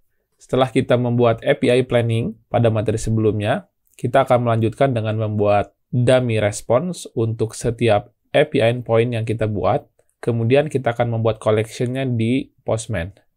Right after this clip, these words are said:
Oke, kita lanjut saja. Untuk yang paling pertama, kita akan membuat A P I endpoint untuk authentication, yaitu untuk register dan juga login. Oke, kita akan masuk ke bagian kita yang paling pertama,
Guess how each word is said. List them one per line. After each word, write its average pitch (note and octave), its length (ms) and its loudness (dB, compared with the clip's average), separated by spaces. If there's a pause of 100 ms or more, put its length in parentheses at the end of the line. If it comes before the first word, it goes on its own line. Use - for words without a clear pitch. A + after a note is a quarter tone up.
(220)
Oke, C#3 240 0
kita C3 240 -2
lanjut A#2+ 240 -2
saja. A#2+ 560 2
Untuk B2 240 -6
yang A#2 160 -4
paling C#3 320 2
pertama, A2+ 480 -4
kita A#2+ 320 -2
akan A#2 240 -2
membuat A2+ 480 0 (340)
A B2+ 80 0
P C#3+ 160 2
I C3+ 160 4
endpoint C3 400 2
untuk B2 640 -2 (240)
authentication, A#2 880 0
yaitu A#2+ 320 0
untuk A#2 240 -2
register A#2 320 0
dan A#2 160 0
juga G#2 240 0
login. A#2 400 0 (480)
Oke, - 240 0
kita A#2 160 0
akan C#3+ 160 2
masuk C3 480 -2
ke D#3+ 320 4 (160)
bagian B2 400 2
kita B2 160 0
yang B2+ 160 -2
paling A#2+ 160 0
pertama, A2+ 560 -2